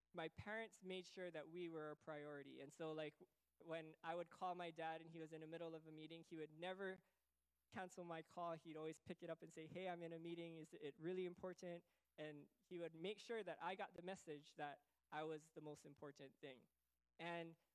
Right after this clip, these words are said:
my mom did it in different ways.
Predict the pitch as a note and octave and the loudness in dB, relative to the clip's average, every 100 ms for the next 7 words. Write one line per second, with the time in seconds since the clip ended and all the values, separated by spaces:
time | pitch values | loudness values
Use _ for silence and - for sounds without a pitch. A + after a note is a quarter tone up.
0 | _ E3 E3 F3 B3+ E3+ E3 G3+ - _ | _ 0 2 4 4 4 0 -6 -14 _
1 | _ _ _ _ _ _ _ _ _ _ | _ _ _ _ _ _ _ _ _ _
2 | F3+ F3 F3 E3 D#3+ A3 G3+ C3 C#3 A#2+ | -2 0 0 -4 -2 -2 -2 -4 -6 -6
3 | - | -10